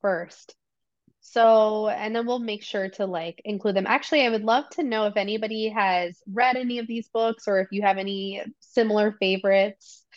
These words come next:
as Stacy. We're gonna give you our,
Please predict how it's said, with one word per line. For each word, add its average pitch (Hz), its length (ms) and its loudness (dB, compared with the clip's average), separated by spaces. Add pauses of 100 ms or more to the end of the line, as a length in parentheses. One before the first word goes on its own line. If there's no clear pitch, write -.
(420)
as 190 800 2
Stacy. 196 1000 -4 (320)
We're 214 180 4
gonna 240 240 2
give 202 200 0
you 196 340 2
our, 175 760 0